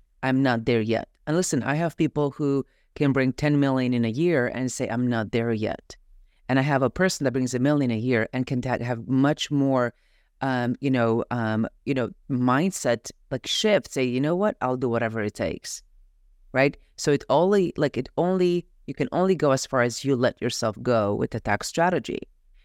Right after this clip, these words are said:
And now some of them have other risks, and it comes with, with,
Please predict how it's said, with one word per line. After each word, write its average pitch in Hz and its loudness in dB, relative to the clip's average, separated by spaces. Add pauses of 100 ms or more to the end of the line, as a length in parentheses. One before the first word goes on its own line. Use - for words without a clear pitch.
(140)
And 131 0
now 139 2
some 208 -2
of 208 0
them 135 0
have 127 -2 (200)
other 135 0
risks, - -4
and 151 -2
it 127 0
comes 160 0
with, 143 0
with, 127 -4